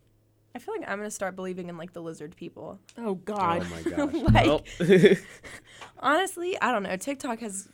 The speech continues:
Speaker 1: given me some crazy conspiracy theories, and we're gonna dive headfirst into those. But I will agree, at the moment, I am a spiritual being. I
Speaker 2: I'm
Speaker 1: need to get
Speaker 2: really
Speaker 1: into
Speaker 2: trying
Speaker 1: crystals.
Speaker 2: to find my place. Anna knows this. I've been a very religious person,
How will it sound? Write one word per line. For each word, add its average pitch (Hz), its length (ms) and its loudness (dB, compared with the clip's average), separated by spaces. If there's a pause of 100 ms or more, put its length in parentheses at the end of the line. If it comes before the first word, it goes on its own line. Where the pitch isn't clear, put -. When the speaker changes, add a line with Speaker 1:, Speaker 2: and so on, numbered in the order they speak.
(120)
Speaker 1:
given 220 220 -6
me 214 80 -6
some 208 180 -8
crazy 226 260 -6
conspiracy 202 580 -8
theories, 190 300 -10
and 196 180 -10
we're 277 80 -8
gonna 233 160 -6
dive 175 320 -2
headfirst - 440 -12
into 113 160 -14
those. - 420 -12 (140)
But 190 240 -2 (500)
I 269 80 -6
will 277 120 -4
agree, 240 240 -6
at 190 140 -8
the 214 60 -10
moment, 208 320 -6
I 202 100 -10
am 202 140 -10
a 180 220 -12
spiritual 247 560 -12
being. 208 420 -10 (340)
I 254 80 -14
Speaker 2:
I'm 262 40 -6
Speaker 1:
need 370 120 0
to 339 40 -2
get 202 100 -2
Speaker 2:
really - 40 -4
Speaker 1:
into 185 100 -6
Speaker 2:
trying - 100 -14
Speaker 1:
crystals. 190 420 -4
Speaker 2:
to 196 400 -14
find 202 420 -12
my 175 160 -12
place. 156 540 -18
Anna 202 280 -14
knows 170 400 -14
this. - 460 -20 (500)
I've 220 420 -12
been 247 220 -12
a 214 80 -12
very 180 800 -14 (500)
religious 170 560 -16
person, 196 800 -16